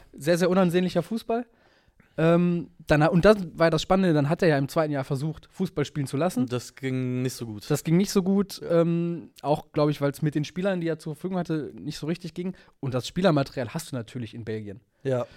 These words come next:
Speaker 1: Gut, bei Leipzig, ähm, hat er auch gutes Spielermaterial zur Verfügung gehabt. Ich weiß nicht, ob, ob sie da vielleicht auch einen Tick zu ungeduldig waren mit ihm,
Speaker 2: Mhm.
Speaker 1: ähm, weil so ein Negativlauf dann mit ihm verknüpft wurde sozusagen.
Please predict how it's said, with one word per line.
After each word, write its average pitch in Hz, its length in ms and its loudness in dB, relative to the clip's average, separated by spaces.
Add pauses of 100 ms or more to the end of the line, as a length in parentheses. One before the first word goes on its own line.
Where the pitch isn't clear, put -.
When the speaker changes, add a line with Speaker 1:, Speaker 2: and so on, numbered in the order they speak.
(220)
Speaker 1:
Gut, 147 160 -4
bei 117 120 -2
Leipzig, 170 680 0
ähm, 151 560 0
hat 147 160 -4
er 151 100 0
auch - 180 -2
gutes 165 260 -6
Spielermaterial 160 680 -4
zur 143 200 -6
Verfügung 214 260 -2
gehabt. 202 420 0
Ich 127 160 -10
weiß 147 200 0
nicht, 151 100 0
ob, 147 120 -4 (680)
ob 131 160 -10
sie 127 80 -8
da 139 120 0
vielleicht 147 280 -4
auch - 200 -14
einen 143 140 -8
Tick - 240 -16
zu 185 120 -6
ungeduldig 190 440 0
waren 190 300 -4
mit 185 120 -6
ihm, 202 220 -6 (140)
Speaker 2:
Mhm. 143 280 2 (280)
Speaker 1:
ähm, 151 1000 -2 (120)
weil 139 200 -2
so 143 80 -2
ein 139 60 2
Negativlauf 147 640 -2
dann 147 540 -4 (480)
mit 147 220 -4
ihm 151 360 -2
verknüpft - 420 -8
wurde 170 240 -2
sozusagen. 165 560 -2